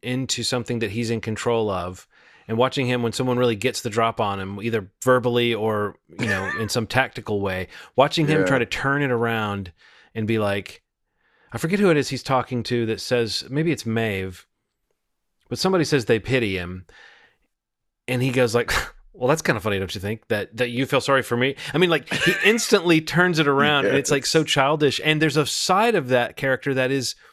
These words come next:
Speaker 1: almost poignant because he, we know, I mean, from, you know,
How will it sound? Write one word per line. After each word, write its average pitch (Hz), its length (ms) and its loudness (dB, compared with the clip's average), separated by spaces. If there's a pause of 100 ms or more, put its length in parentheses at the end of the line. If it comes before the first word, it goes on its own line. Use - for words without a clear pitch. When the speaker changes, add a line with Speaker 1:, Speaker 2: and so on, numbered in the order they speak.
(440)
Speaker 1:
almost 202 340 4
poignant 170 540 0
because 123 380 -2
he, 139 300 -4 (320)
we 156 140 6
know, 160 260 4
I 147 40 -2
mean, 143 80 0
from, 147 200 -6
you 147 140 -2
know, 98 240 -2